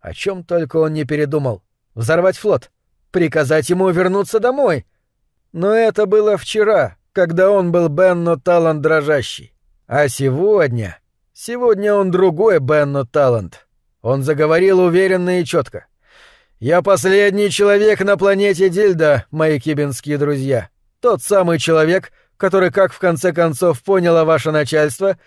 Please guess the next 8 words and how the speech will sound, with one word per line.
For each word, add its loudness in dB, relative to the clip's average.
носит 0
при -4
себе 0
солнечную -2
бомбу. -4
А -2
теперь 4
внимание! 0